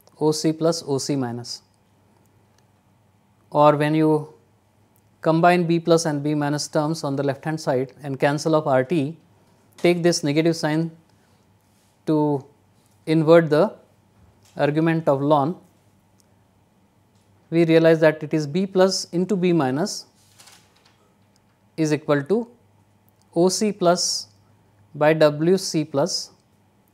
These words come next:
into O C minus by W C minus,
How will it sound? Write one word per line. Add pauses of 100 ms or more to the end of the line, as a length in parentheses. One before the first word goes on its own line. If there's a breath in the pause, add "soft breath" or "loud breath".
(200)
into (180)
O
C
minus
by (600)
W
C
minus,